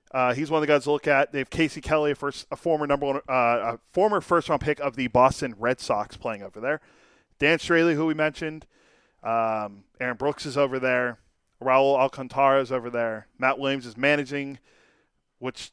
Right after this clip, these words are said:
the team that Matt Williams is managing won the, the league title two years ago in twenty seventeen. Well, it'd be three years ago now. Uh, but apparently they've been pretty bad the last couple of years, so hopefully Matt Williams is able to fix, you know, right in the ship there. But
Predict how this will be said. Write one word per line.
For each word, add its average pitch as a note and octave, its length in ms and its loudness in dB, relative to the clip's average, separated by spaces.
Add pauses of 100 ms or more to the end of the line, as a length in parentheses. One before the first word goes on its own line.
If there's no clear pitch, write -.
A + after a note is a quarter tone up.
(100)
the C3+ 100 -6
team D3+ 300 -6
that C#3+ 100 -2
Matt C#3+ 220 0
Williams D3 220 -4
is B2 40 -10
managing C3+ 300 -4
won C3+ 140 0
the, C3 100 0 (240)
the C3+ 360 -2 (120)
league C#3+ 160 -6
title C#3 240 0
two E3 200 -12
years D#3 200 -4
ago D#3 180 -6
in C#3 60 -10
twenty C#3+ 240 -6
seventeen. D3 580 -10
Well, A#2 120 -10
it'd A2 80 -10
be A2+ 80 -12
three C3 260 -8
years A2+ 200 -8
ago A2 160 -8
now. G#2+ 240 -10 (680)
Uh, A#2 320 2
but B2 140 -6
apparently C3 340 -4
they've A#2+ 120 -4
been B2 100 -10
pretty B2 200 -8
bad A#2+ 240 -2
the B2+ 80 -6
last A#2 220 -4
couple C3 200 -8
of B2+ 40 -6
years, B2 180 -6
so A#2 120 -8
hopefully C3 400 -6
Matt B2+ 240 -4
Williams C3 280 -6
is C3 60 -4
able C3 140 -4
to A2+ 60 -6
fix, - 440 -12
you C#3+ 80 -14
know, B2 80 -4
right C3 180 0
in C3 60 -12
the B2+ 60 -14
ship - 280 -8
there. C#3 240 2
But A2+ 180 -6